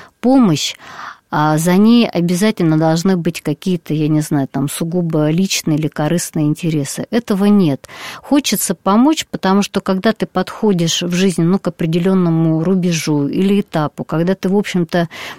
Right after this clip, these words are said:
ну, профессионально достиг с-, с чего хотел,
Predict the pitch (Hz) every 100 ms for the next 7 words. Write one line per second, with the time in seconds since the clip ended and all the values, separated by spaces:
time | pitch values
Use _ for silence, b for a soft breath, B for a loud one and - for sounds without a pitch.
0 | B 180 175 185 - 208 - 196 202 196
1 | 180 165 175 - 175 - - - - -
2 | - - - - 180 165 - 175 - 370
3 | 370